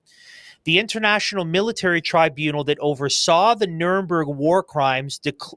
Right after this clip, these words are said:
sorry, Nuremberg war crimes trials,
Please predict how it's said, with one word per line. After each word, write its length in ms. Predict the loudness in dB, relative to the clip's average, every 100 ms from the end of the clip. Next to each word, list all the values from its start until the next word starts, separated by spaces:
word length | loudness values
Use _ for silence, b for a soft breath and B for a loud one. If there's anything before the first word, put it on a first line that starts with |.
| -12
sorry, 240 | -4 -2 0
Nuremberg 580 | 0 0 0 0 -2
war 320 | 0 2 2 0
crimes 460 | -2 0 0 -4
trials, 760 | -8 0 2 2 0 -4 -8